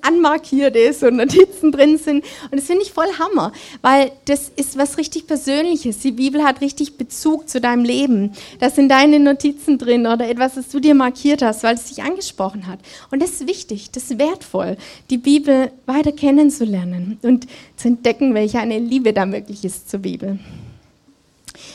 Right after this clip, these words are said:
Dann ein nächster Bereich, welche Wahrheiten bewegen dich? Ähm,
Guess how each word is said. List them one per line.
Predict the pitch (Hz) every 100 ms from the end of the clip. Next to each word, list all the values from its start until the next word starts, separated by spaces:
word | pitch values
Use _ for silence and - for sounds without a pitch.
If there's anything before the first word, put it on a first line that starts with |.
| -
Dann | 240 269
ein | 254
nächster | 233 247 -
Bereich, | 285 269 269 320 320 - - _
welche | 233 262 254
Wahrheiten | 226 285 302 254 254 220
bewegen | 214 226 320 339 220
dich? | 175 185 - _ _ _ - - _ _
Ähm, | 240 247 247 247